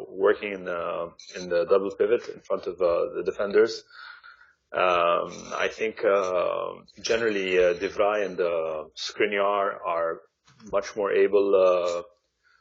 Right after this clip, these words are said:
to handle, uh, Higuain's individual, uh, threat. So I think, I think nothing, nothing necessarily needs to be made. Uh, um, no, no particular adjustment needs to be made. I think in general,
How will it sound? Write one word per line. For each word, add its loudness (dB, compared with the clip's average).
to 0
handle, 4
uh, -2
Higuain's -2
individual, 0
uh, 2
threat. 4
So 2
I -4
think, -2
I -2
think -2
nothing, 0
nothing -2
necessarily 0
needs -8
to -4
be -6
made. 2
Uh, 4
um, -4
no, 0
no 4
particular 2
adjustment 0
needs -8
to -10
be -6
made. 2
I 0
think -10
in -6
general, 2